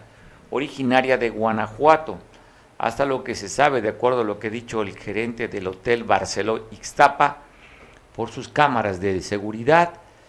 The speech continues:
se sabe que esta joven se arrojó de un onceavo piso. Poli-, traumatizada, fue levantada cerca de la zona de los restaurantes, donde perdió la vida al impacto.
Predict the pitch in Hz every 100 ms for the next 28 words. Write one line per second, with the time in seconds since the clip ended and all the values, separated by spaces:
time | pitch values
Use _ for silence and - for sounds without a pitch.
0 | - _ - - 101 127 139 131 127 117
1 | 123 110 - 131 117 104 113 101 104 107
2 | - 147 151 - - _ _ - 98 113
3 | - 127 123 117 110 - 107 110 110 123
4 | 113 - 85 - _ _ _ _ _ -
5 | 107 110 107 110 110 107 101 98 107 -
6 | 165 123 98 - 117 117 104 95 110 123
7 | 117 - 113 113 107 95 87 117 113 90
8 | 87 90 - 95 110 127 120 131 - -
9 | - - - 113 123 117 113 101 117 113
10 | 104 113 110 98 90 - 117 - -